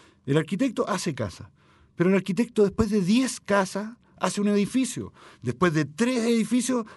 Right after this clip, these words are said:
hace una iglesia, un estadio. En Chile le piden a la gente que haga inmediatamente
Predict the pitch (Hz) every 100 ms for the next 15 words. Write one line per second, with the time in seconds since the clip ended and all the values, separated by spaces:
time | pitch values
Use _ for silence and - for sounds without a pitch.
0 | - 156 165 185 180 185 190 220 277 226
1 | 170 165 160 226 202 127 - - - _
2 | _ - 123 - - 127 156 165 123 127
3 | 156 151 123 - 151 165 165 117 139 143
4 | 160 135 123 151 180 190 196 220 214 233